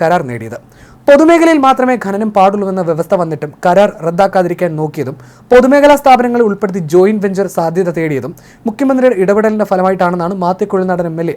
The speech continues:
ആരോപിക്കുന്നത്. ഇതിന് രേഖകളുടെ പിൻബലവുമുണ്ട്. ഇതിനുവേണ്ടിയാണ് മാസപ്പടി എന്ന ആരോപണം വിവാദത്തിന് പുതിയ തലം നൽകുന്നത്. നിയമസഭയിൽ അഴിമതി ആരോപണം ഉന്നയിക്കാനായിരുന്നു കുഴൽനാടന്റെ ശ്രമം. എന്നാൽ ഫോട്ടോസ്റ്റാറ്റ് രേഖയുമായി സഭയുടെ പവിത്രത കളയാൻ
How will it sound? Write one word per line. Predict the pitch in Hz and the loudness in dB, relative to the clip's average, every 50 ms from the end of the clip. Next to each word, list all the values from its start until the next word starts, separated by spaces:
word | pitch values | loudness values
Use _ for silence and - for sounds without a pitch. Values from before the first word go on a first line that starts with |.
| - - | -4 -4
ആരോപിക്കുന്നത്. | 147 143 139 127 120 110 117 117 123 - - - - _ _ - | -2 -2 -2 -6 -8 -10 -10 -6 -6 -6 -6 -6 -12 _ _ -6
ഇതിന് | 196 202 214 208 214 214 - - _ _ - | -2 0 0 0 0 -2 -8 -16 _ _ 2
രേഖകളുടെ | 180 202 220 214 254 220 226 220 196 | 4 4 4 4 2 2 2 0 0
പിൻബലവുമുണ്ട്. | 196 196 175 165 160 190 190 165 120 120 117 - - - - | 0 -2 -2 0 2 2 2 2 0 -2 -8 -10 -12 -4 -2
ഇതിനുവേണ്ടിയാണ് | 240 226 285 302 311 302 294 269 240 233 | 2 2 4 4 4 6 6 4 4 4
മാസപ്പടി | 220 196 196 208 202 - 208 240 233 | 2 2 0 0 -2 -2 -2 0 0
എന്ന | 220 214 208 | 0 2 2
ആരോപണം | 190 180 180 190 180 190 190 | 4 4 4 2 0 -2 -4
വിവാദത്തിന് | 165 156 156 165 175 180 - 175 170 | -4 -2 0 0 0 0 -2 -6 -10
പുതിയ | 156 160 147 160 | -8 -8 -8 -6
തലം | 160 151 139 135 127 | -6 -6 -6 -6 -6
നൽകുന്നത്. | 120 - 104 104 104 123 - - _ - - - - - _ - | -8 -10 -10 -10 -10 -12 -12 -12 _ -20 -20 -20 -20 -18 _ 0
നിയമസഭയിൽ | 247 269 285 311 330 - - 285 277 269 - - | 2 4 4 4 4 4 2 2 2 0 0 0
അഴിമതി | 185 190 208 214 233 240 254 | 2 2 2 2 4 4 4
ആരോപണം | 240 226 233 208 214 220 208 190 | 4 4 4 2 0 -2 -4 -4
ഉന്നയിക്കാനായിരുന്നു | 180 180 185 185 190 185 175 165 160 160 156 | -4 -4 -4 -2 -2 0 0 -2 -2 -4 -6
കുഴൽനാടന്റെ | 156 165 156 151 160 165 156 147 139 143 127 | -6 -6 -4 -2 -2 -2 -2 -2 -4 -8 -12
ശ്രമം. | - 135 120 120 113 - 147 | -12 -12 -14 -14 -14 -12 -8
എന്നാൽ | 147 165 175 202 | -4 -2 -2 -2
ഫോട്ടോസ്റ്റാറ്റ് | 190 - 202 202 202 202 240 233 - 247 240 233 226 | -2 0 0 0 0 0 -2 -2 0 0 0 0 0
രേഖയുമായി | 214 202 190 185 196 190 196 196 | 0 0 0 0 -2 -2 -2 -6
സഭയുടെ | 185 - 170 147 147 175 170 180 | -6 -6 -6 -4 -4 -4 -4 -4
പവിത്രത | - 170 156 170 170 - 202 185 202 | -4 -4 -6 -6 -6 -6 -4 -4 -2
കളയാൻ | 175 170 165 165 170 | -2 0 0 0 -2